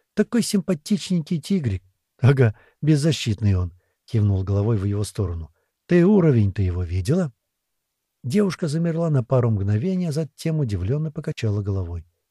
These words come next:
«Ничего себе!» Отцепившись от моей руки, она походила туда-сюда пару секунд с задумчивым видом, после чего подняла голову и посмотрела на меня.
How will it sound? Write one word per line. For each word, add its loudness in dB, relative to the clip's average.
«Ничего -4
себе!» -6
Отцепившись -2
от -2
моей 2
руки, -4
она 4
походила 0
туда-сюда -2
пару -2
секунд -6
с -4
задумчивым -2
видом, -4
после 0
чего 0
подняла 0
голову 0
и 0
посмотрела -4
на 0
меня. -2